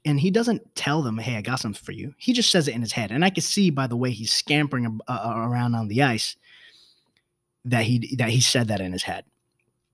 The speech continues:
They're still yelling. "Oh, they feel good. He ran away from them. Yeah, he ran away from us. Fucking pussy. Come out. Come out here. Come out here. I'll fuck you up. I'll,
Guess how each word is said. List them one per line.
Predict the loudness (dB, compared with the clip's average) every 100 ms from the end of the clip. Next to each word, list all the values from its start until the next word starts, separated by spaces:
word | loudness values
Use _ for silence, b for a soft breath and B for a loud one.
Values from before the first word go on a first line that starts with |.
| _ _ _ _ _ _ -20 -20 -2
They're | 0
still | 2 4 4 4
yelling. | 2 0 -2 -4
"Oh, | 0
they | 2
feel | 2 0 0
good. | 4 6
He | 6 6
ran | 4
away | 4 4 2
from | 2 -2
them. | -2 -8 -4
Yeah, | 2 4 6 6 6 8
he | 8
ran | 8
away | 6 6 4
from | 2
us. | 0 -2
Fucking | -2 -2 0 -4
pussy. | -4 -4 -4
Come | -4 0
out. | 2 2 0
Come | 0 2
out | 4
here. | 2 -2
Come | 0
out | 0 2
here. |
I'll | 0
fuck | 0 -2 0
you | 0
up. | 0 2
I'll, | 2